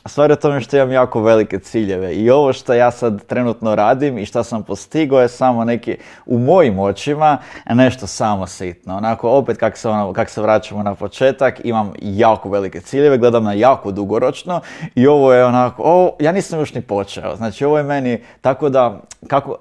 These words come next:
ljudi možda na mene gledaju kao da sam ja, e, senzacija i, ono, apsolutna pojava, a, ali ja te gledam, gledam sebe da sam tek u početku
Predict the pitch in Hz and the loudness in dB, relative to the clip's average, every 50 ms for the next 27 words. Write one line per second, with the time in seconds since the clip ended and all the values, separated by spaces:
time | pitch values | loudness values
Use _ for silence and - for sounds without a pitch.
0 | - 123 127 - 131 127 139 170 175 185 170 180 170 135 156 147 147 143 139 143 | -12 -12 -10 -6 0 2 4 4 4 4 2 2 0 0 0 0 0 0 0 0
1 | 139 135 123 110 107 120 123 117 110 101 98 95 - 107 104 104 101 104 107 101 | 2 2 2 2 4 4 4 4 2 0 -2 -4 -6 -4 -4 -4 -2 -4 -6 -8
2 | - - 104 101 107 107 107 101 104 - - - - - - - 98 95 92 92 | -8 -12 -10 -8 -4 -4 -2 -4 -4 -8 -14 -20 -20 -16 -10 -8 -6 -6 -4 -6
3 | 95 95 95 - - 110 107 104 90 92 107 104 110 101 - - - - 104 104 | -6 -8 -10 -8 -6 -4 -4 -4 0 2 4 4 4 2 0 -6 -10 -6 -2 -2
4 | 101 95 92 85 67 80 85 85 92 95 92 85 - - - 117 123 123 - - | 0 0 -2 -2 -4 -8 -8 -6 -6 -6 -6 -8 -10 -4 0 2 2 2 2 -2
5 | - - 98 98 90 - 82 87 95 - _ - 139 151 180 185 180 165 160 156 | -8 -10 -8 -8 -8 -10 -12 -14 -14 -14 _ -4 -2 0 0 0 0 2 2 0
6 | 147 - - - - - - - - - - 107 110 110 104 - - - - 104 | 0 -2 -6 -16 -20 -20 -20 -20 -10 -4 -2 0 2 2 2 0 -2 -4 -2 0
7 | 104 113 113 120 127 120 113 - - 110 98 110 107 107 104 104 - - - - | 0 2 2 4 4 2 2 0 -2 -2 0 0 0 0 -2 -4 -8 -12 -10 -8
8 | 127 113 131 139 139 127 117 - 139 131 117 113 107 110 - 120 107 98 - 120 | -2 2 2 2 2 2 0 -2 -2 -2 -2 -2 -4 -6 -6 -8 -8 -4 -4 -4
9 | 110 - 110 - - 104 101 - - - 117 107 107 - - - 165 160 | -4 -6 -8 -8 -8 -8 -10 -6 -2 0 0 0 -2 -4 -4 -2 -2 -2